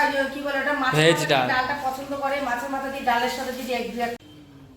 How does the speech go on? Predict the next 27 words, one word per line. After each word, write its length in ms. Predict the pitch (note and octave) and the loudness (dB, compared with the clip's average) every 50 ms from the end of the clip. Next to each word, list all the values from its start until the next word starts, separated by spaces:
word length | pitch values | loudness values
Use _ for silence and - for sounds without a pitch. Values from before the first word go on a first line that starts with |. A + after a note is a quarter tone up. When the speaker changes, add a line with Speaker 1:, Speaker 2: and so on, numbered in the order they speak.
| - - | -10 -4
Speaker 1:
হ্যালো 220 | F4 F4+ F#4 G#4+ A4 | 0 2 4 4 4
বন্ধুরা, 260 | A4+ G#4+ G#4 G#4+ G#4 G4 | 4 2 2 2 2 2
তোমরা 220 | G4 F#4+ F#4+ F#4+ | 2 2 2 2
কেমন 340 | F#4 F4 F4 F4+ F#4 G4 G4+ G4+ | 2 2 2 2 4 4 2 2
আছো? 120 | G4+ G4 G4 | 2 2 0
আশা 240 | F#4 F4 E4+ F4 F4+ F4+ | 0 0 -2 -4 -6 -6
করি 120 | F4+ F4+ | -8 -8
সবাই 300 | F4+ E4 D4+ D#4 D#4+ E4 E4+ | -8 -8 -6 -4 -2 0 0
অনেক 140 | E4+ F4 F4+ D4+ | 0 -2 -2 -2
ভালো 180 | D#4 E4 E4+ E4+ | -2 0 0 0
আছো, 180 | E4 E4 E4+ E4+ | -2 -2 -4 -6
তোমাদের 300 | F4 D#4+ D4 C#4+ C#4+ C#4 | -6 -6 -6 -6 -4 -4
আশীর্বাদে 320 | C#4 C#4 C#4 C#4 C4+ C4+ C#4+ | -4 -6 -6 -6 -6 -4 -4
অনেক 180 | C4+ C#4+ C#4+ D4 | -4 -4 -4 -4
অনেক 180 | D4 D4+ D#4 C#4+ | -4 -6 -6 -4
ভালো 200 | C#4+ - D4+ D#4 | -4 0 2 2
আছি। 200 | D#4+ D#4+ D#4+ D#4+ E4 D#4+ | 2 2 0 -2 -6 -4
চলে 140 | D4+ D#4+ D#4 | -2 -2 -2
আসলাম 280 | D#4 D#4 D#4+ E4+ E4 E4 C#4+ C#4+ | -2 -2 -4 -4 -2 0 2 2
নতুন 260 | C#4+ C#4+ E4 E4+ F4 | 2 0 0 -2 -2
একটা 180 | E4+ E4+ F4+ F4+ D#4+ | -2 -2 -4 -6 -6
ভিডিওর 280 | E4+ E4 E4+ F4 E4+ E4+ F4 | -6 -6 -6 -8 -8 -8 -8
সাথে। 220 | F4 E4+ F4 F#4+ G4 G4+ G4+ G4+ - - - - - - - - - - - - - - - - - - - - - - - - - - - - - - - - - - | -8 -6 -4 -2 -2 -2 -2 -4 -6 -12 -16 -18 -18 -18 -20 -20 -20 -20 -20 -20 -20 -20 -20 -20 -20 -20 -20 -20 -20 -20 -20 -20 -20 -20 -20 -20 -20 -20 -20 -20 -10 -6
সকালবেলা 420 | C#4 C#4+ D#4+ D#4+ E4 E4+ E4 E4+ F4 E4+ E4 | 0 2 4 4 6 6 6 4 4 2 2
সবার 220 | D#4 E4 F#4 F4+ | 2 2 2 2
খাওয়া 220 | F4 F4 E4+ E4+ E4 E4+ | 2 2 2 2 4 4
দাওয়া 140 | E4 E4+ | 2 4